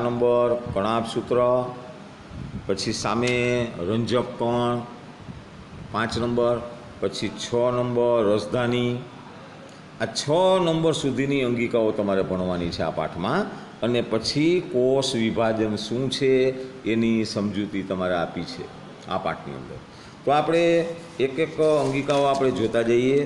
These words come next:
તો પેલી છે કોષરસ પટલ. કોષરસ પટલ. કોષની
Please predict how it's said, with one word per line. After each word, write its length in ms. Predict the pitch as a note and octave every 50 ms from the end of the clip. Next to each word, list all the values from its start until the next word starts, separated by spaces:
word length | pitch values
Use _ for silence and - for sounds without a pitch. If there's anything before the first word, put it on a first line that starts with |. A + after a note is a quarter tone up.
| C#3+ -
તો 80 | B2 G2+ - -
પેલી 280 | A#2 B2 C#3+ D#3 D#3 D3 -
છે 120 | D#3+ D3+ D#3 D#3 D#3 D#3 -
કોષરસ 680 | C3+ D3+ D#3 D#3+ D#3 - - B2+ A#2+ B2+ B2+ B2+ B2+ B2+ - -
પટલ. 260 | G2+ F#2+ D#2+ D2 C2+ - - - - - - - - - - - - - - - - - - - - - - - - - - - - - - - - - -
કોષરસ 540 | B2 C#3 C#3+ C3+ - - A2 G#2 G#2 G2+ - -
પટલ. 240 | - C#2+ - - - - - - - - - - - - - - - - - - - - - - - - - - - - - - - - - - - - - - -
કોષની 540 | D3 F3 G3 F#3 F#3+ - F3+ G3 G#3+ A3